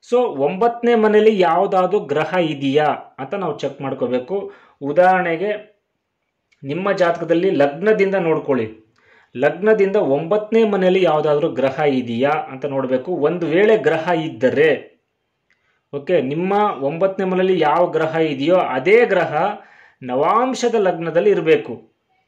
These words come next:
ಓಕೆ, ನವಾಂಶದ ಲಗ್ನದಲ್ಲಿ ಆ ಗ್ರಹ again ರಿಪೀಟ್ ಆಗಿರ್ಬೇಕು. ಆ ರಿಪೀಟ್ ಆಗಿದ್ರೆ ಆ ಗ್ರಹ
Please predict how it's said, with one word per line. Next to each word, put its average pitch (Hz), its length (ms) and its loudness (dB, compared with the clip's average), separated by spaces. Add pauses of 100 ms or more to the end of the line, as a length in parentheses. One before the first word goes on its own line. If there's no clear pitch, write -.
(340)
ಓಕೆ, 135 540 0 (640)
ನವಾಂಶದ 185 640 0
ಲಗ್ನದಲ್ಲಿ 180 680 0
ಆ 165 180 2
ಗ್ರಹ 170 260 -2 (100)
again 156 400 0
ರಿಪೀಟ್ 170 340 -2
ಆಗಿರ್ಬೇಕು. 143 680 -4 (120)
ಆ 139 200 2
ರಿಪೀಟ್ 196 400 2
ಆಗಿದ್ರೆ 180 480 0
ಆ 156 400 0
ಗ್ರಹ 175 340 -2